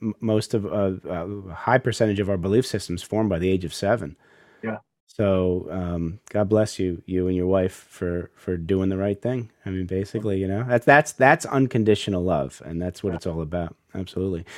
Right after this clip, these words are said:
Speaker 1: So I have a couple, and thank you for, for sharing. Uh, this is what this show is about. It's about emotional vulnerability. It's about authenticity. It's about just organic discussions, um, um, and it's about embracing,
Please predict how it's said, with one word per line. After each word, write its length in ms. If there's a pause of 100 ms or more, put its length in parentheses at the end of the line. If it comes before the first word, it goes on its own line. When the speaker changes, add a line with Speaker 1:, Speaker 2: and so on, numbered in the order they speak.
(500)
Speaker 1:
So 160
I 40
have 100
a 40
couple, 600 (280)
and 160
thank 240
you 80
for, 280
for 180
sharing. 480
Uh, 360
this 440
is 180
what 220
this 160
show 480
is 160
about. 480
It's 180
about 380
emotional 440
vulnerability. 840
It's 160
about 460 (420)
authenticity. 1000 (500)
It's 300
about 360
just 240
organic 560
discussions, 920
um, 540 (480)
um, 260
and 120
it's 120
about 260
embracing, 840